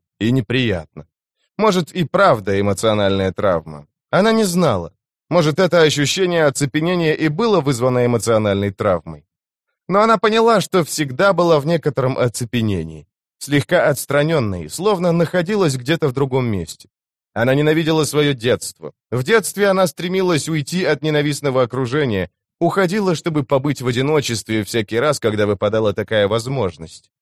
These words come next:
Поскольку это вроде бы помогало, у неё и возникла некая отстранённость. Словно всё, что происходило с ней или перед ней,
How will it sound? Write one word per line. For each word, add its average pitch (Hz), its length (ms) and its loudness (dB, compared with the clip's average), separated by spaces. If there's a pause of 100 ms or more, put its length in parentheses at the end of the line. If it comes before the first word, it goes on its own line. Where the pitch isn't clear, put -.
(300)
Поскольку 117 520 0
это 113 280 0
вроде 107 280 0
бы 98 120 -2
помогало, 113 680 0 (120)
у 98 100 -4
неё 123 220 0
и 143 140 -2
возникла 143 540 0
некая 92 400 0
отстранённость. 101 960 -4 (340)
Словно 202 360 0
всё, 214 200 0
что 202 160 0
происходило 185 720 0
с - 120 -6
ней 175 300 -2
или 123 180 0
перед 135 260 -4
ней, 180 220 -2